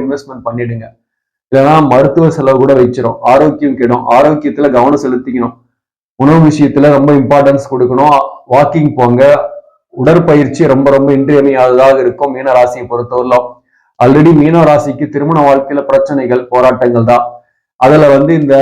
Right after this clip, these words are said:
விரயச்சனி நடக்கிறதுனால உங்களுக்கு வந்து பாத்தீங்கன்னா கோர்ட்டு கேஸ், வம்பு வழக்கு, இந்த மாதிரி போலீஸ் ஸ்டேஷன் போறது போன்ற பிரச்சனைகள்லாம் இந்த காலகட்டத்தில் ஏற்படக்கூடிய வாய்ப்பு உண்டு. இந்த பன்னிரெண்டாம் பாவகத்துல சனி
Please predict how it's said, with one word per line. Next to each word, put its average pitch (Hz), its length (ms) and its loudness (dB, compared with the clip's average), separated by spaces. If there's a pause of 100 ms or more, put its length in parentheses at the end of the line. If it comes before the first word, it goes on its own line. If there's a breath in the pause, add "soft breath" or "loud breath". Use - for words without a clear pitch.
(140)
விரயச்சனி 147 540 -4
நடக்கிறதுனால 123 580 -4 (600 loud breath)
உங்களுக்கு 139 300 2
வந்து 139 260 0
பாத்தீங்கன்னா 135 320 0 (120)
கோர்ட்டு 139 380 -2
கேஸ், 131 340 -4
வம்பு 127 320 -2
வழக்கு, 127 380 0
இந்த 131 120 -4
மாதிரி 127 220 -2
போலீஸ் 139 240 -2
ஸ்டேஷன் 135 360 -6
போறது 127 260 0 (100)
போன்ற 123 240 -2 (240)
பிரச்சனைகள்லாம் 143 640 0
இந்த 131 140 -6
காலகட்டத்தில் 127 600 -2
ஏற்படக்கூடிய 123 500 -2
வாய்ப்பு 123 340 -2
உண்டு. 120 180 -4 (1200)
இந்த 131 180 2
பன்னிரெண்டாம் 151 520 2
பாவகத்துல 147 640 0
சனி 139 180 -4